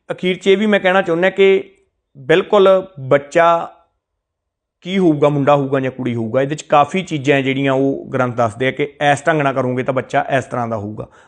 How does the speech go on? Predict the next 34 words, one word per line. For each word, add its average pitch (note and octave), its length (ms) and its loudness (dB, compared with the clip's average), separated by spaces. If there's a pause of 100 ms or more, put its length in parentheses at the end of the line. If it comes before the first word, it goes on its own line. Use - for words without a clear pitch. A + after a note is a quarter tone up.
(120)
ਉਹ G3+ 160 -2
ਚੀਜ਼ਾਂ D#3+ 300 0
ਅਸੀਂ C#3+ 160 -4
ਕਦੇ D3 220 -2
ਵੀ D3 140 -2
ਇੱਥੇ C#3 200 -6
ਡਿਸਕ੍ਰਾਈਬ B2 460 -4
ਨਹੀਂ B2 120 -6
ਕਰਾਂਗੇ A2+ 340 -6 (520)
ਕਿਉਂਕਿ C#3+ 320 -2
ਨਾ D3 140 0
ਹੀ E3+ 100 0
ਉਹ F3 120 0
ਬੁੱਕ C#3+ 280 -2
'ਚ - 100 -6
ਵੀ D3 100 0
ਨਹੀਂ C3+ 120 -2
ਕਰਾਂਗੇ A2 340 -4
ਅਸੀਂ, A#2 180 -12
ਕਿਉਂਕਿ C#3 480 -2
ਔਰਤਾਂ C3+ 320 0
ਦਾ C3 80 -2
ਸਨਮਾਨ A#2+ 360 -4
ਸਾਡੇ A#2 280 -6
ਲਈ A2+ 360 -8
ਜ਼ਰੂਰੀ A#2 380 -4
ਹੈ। B2 60 2
ਬਹੁਤ B2 260 -2
ਲੋਕ A#2 220 -4
ਗਲਤ B2+ 220 -2
ਫਾਇਦਾ A#2+ 220 -2
ਉਠਾ A2 200 -4
ਕੇ A2+ 160 -10
ਸਿਰਫ A#2 300 -6